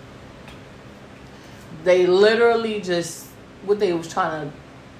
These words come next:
pass the law to end slavery in a certain state.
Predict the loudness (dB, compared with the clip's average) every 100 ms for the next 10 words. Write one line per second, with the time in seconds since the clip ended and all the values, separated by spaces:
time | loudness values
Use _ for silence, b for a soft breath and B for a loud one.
0 | -2 2 2 0 -4 0 0 -2 -6 -8
1 | -6 -6 -8 -4 -4 -2 -6 -6 -6 -8
2 | -6 -4 -4 -12 -10 -8 -8